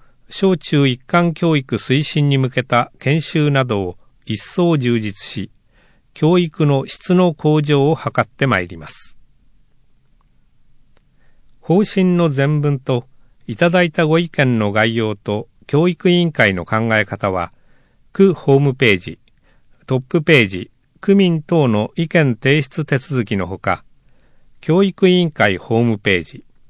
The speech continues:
学校支援課、区役所東棟六階、区政資料室、西棟二階、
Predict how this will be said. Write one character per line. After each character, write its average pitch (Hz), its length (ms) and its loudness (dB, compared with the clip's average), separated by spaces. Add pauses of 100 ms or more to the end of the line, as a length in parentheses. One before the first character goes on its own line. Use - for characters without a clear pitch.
(440)
学 117 300 0
校 175 240 2
支 - 180 -4
援 113 220 0
課、 - 220 -4 (580)
区 143 80 -2
役 165 180 2
所 107 220 -2
東 113 320 -2
棟 127 200 -2
六 104 220 -4
階、 92 240 -6 (760)
区 - 80 -14
政 190 320 2
資 151 200 -2
料 120 200 2
室、 - 380 -14 (220)
西 110 260 -4
棟 127 240 0
二 104 160 -4
階、 90 280 -4